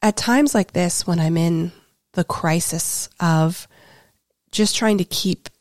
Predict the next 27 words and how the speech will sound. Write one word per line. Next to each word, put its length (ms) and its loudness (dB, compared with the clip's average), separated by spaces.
everything 440 0
afloat, 600 -2
all 160 -2
the 80 -2
balls 320 -2
in 100 0
the 140 -2
air, 320 -2
fearing 460 4
that 100 2
if 120 0
I 100 2
drop 360 2
one, 360 0
lives 440 2
depend 460 -2
on 180 2
it. 120 -4
I'm 160 2
someone, 360 2
as 160 0
I 80 2
said, 300 -2
with 200 -2
three 360 -2
young 200 0
children, 580 0